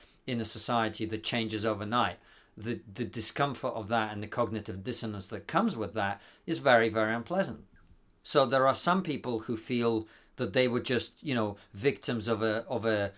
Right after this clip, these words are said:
historical misfortune. And here's an opportunity to correct that. They never wanted to be apart from the greater country of, of Russia. They would never felt Ukrainian. They were,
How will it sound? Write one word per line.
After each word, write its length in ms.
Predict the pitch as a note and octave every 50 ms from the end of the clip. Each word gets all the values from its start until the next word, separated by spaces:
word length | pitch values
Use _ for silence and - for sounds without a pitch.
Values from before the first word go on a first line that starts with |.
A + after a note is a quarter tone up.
| - _ _ _
historical 1000 | - B2+ - - - - C3 B2 A#2 A2+ A2 A2 - B2 A2 G#2 G#2 G2+ F#2 - _ _ _ _ _
misfortune. 920 | - A#2+ A#2 A2 - - - C3+ B2 A#2+ A2+ - - - F2+ D#2+ D2 E2+ - _ _ _ _ _ _ _ _ _ _ -
And 200 | A2+ A#2+ A#2 G#2
here's 320 | B2 B2+ B2 B2 A2+ A2
an 100 | A#2 A2+
opportunity 640 | A2 G#2+ - A2+ - B2 A2+ A2 A2 A2 - -
to 120 | - - C3+
correct 440 | - - D3+ D#3+ G#3+ A3 - - -
that. 240 | F#2 D#2 C#2 - -
They 220 | A#2 A2 C#3 D3 D#3
never 240 | F3 F#3 E3 C#3+
wanted 520 | C3+ A2+ A2 A2+ B2 B2 - - G#2+ F#2+ -
to 260 | - - - B2+ G#2
be 240 | F#2 G#2 G2+ G2 G2
apart 480 | F#2 - - G#2 F#2+ F#2 F2+ - -
from 340 | - - F#2+ F2+ F2+ F2+ F2 - - - - _ _ - A#2+
the 120 | A2 A2+
greater 460 | A2 - G#2+ G#2+ G2+ G2 G2 - F#2+
country 460 | F#2 - A2+ G#2 F#2 F2+ - G2+ F#2 E2+
of, 240 | E2+ E2 E2 - -
of 160 | - G#2 F2
Russia. 420 | F#2+ F#2 F#2+ G#2 - - G3 A3 F#3
They 200 | B2+ B2+ A2 G#2+
would 120 | F#2+ G#2+ A2
never 240 | G#2+ G2+ F2+ F#2+
felt 300 | F#2 - - G2 F2+ -
Ukrainian. 640 | G2 F#2+ F#2 - - G#2 F#2+ G2+ A#2+ D#3 F#3+ A3 G3
They 160 | C#3 A#2 G#2+
were, 160 | G#2 G#2 G2+